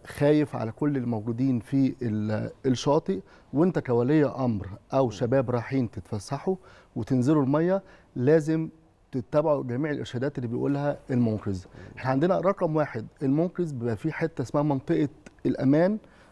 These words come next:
حضرتك بتعوم فيها ما تحاولش تخطاها، يعني لو في، آه، آه، واير او في شمندوره موجوده بيقول لك ما تعديش ال-، ال-،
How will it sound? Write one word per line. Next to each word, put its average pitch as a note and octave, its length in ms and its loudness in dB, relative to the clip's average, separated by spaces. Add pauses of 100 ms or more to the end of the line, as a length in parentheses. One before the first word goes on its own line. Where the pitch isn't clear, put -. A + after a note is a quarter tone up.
(120)
حضرتك D#3 440 0
بتعوم C#3+ 500 0
فيها D3+ 300 2
ما G3+ 100 0
تحاولش F#3+ 340 -2
تخطاها، - 480 -8 (240)
يعني D#3 180 0
لو C#3+ 120 2
في، C#3+ 400 4
آه، B2 880 2
آه، A2+ 40 2
واير C#3 500 4
او A#2 100 -4
في C3+ 160 -6
شمندوره C3 500 -2
موجوده C3+ 420 0
بيقول C3+ 160 0
لك C#3 120 0
ما C#3 80 0
تعديش B2+ 460 0
ال-، B2+ 40 2
ال-، A#2 140 -4